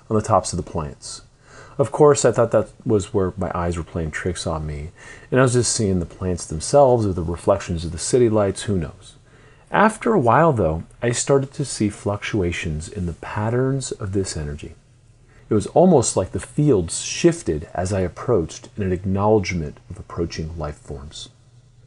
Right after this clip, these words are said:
I conducted this training for many moons until the vision of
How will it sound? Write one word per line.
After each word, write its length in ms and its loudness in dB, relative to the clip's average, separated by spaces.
I 120 0
conducted 500 2
this 160 0
training 380 -2
for 160 -4
many 260 2
moons 340 0
until 280 -6
the 140 -6
vision 380 0
of 280 -6